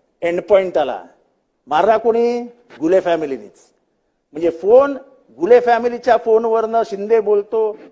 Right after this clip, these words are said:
नंतर कंप्लेंट होते, at the end मर्डर होतो. अजून पोलिसांनी तीनशे दोनचा आरोप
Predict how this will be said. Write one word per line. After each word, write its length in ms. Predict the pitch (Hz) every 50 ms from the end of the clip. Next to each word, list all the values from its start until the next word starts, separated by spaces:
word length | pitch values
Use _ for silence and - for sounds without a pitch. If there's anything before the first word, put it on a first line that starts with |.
| _ _ _ _ _ _ _ _ _ _ _ _ _ _
नंतर 220 | 143 151 151 160 - - - _ _ _ _ _ _ _ _
कंप्लेंट 500 | 139 - 180 180 226 214 214 202 196 202
होते, 540 | 202 196 - 208 208 202 190 190 - - _ _ _ _ _ _ _ _ _ _ _ _ _ _ _ _ _ _ _ _ _ _ _ _ _ _ _ _ _ _ _ _ -
at 200 | 190 202 208 202
the 180 | 180 208 208
end 100 | 208 208
मर्डर 260 | 196 180 170 165 165
होतो. 380 | 160 127 - - - - - _ _ _ _ _ _ _ _ _ _ _ _ _ _ _ _ _ _ _ _ _ _ _ _
अजून 220 | 202 208 214 233 220
पोलिसांनी 600 | - - 202 202 220 240 208 233 220 220 226 233
तीनशे 320 | 226 214 214 202 - 220
दोनचा 360 | 202 208 220 214 214 214 190
आरोप 420 | 185 190 214 233 247 - - -